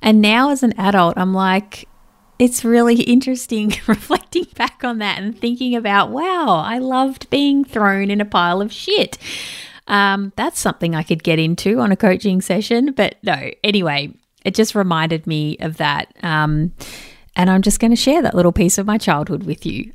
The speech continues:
Okay, I digress. Let's get back into it. So, don't dwell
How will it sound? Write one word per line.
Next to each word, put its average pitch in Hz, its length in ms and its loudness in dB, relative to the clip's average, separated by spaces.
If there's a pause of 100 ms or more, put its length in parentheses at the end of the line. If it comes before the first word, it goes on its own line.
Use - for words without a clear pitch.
Okay, 226 520 -2
I 196 100 2
digress. 208 560 0
Let's 175 180 0
get 165 160 -2
back - 220 -4
into 160 220 -4
it. - 180 -8 (920)
So, 147 400 0 (1080)
don't 254 680 0 (400)
dwell 165 920 2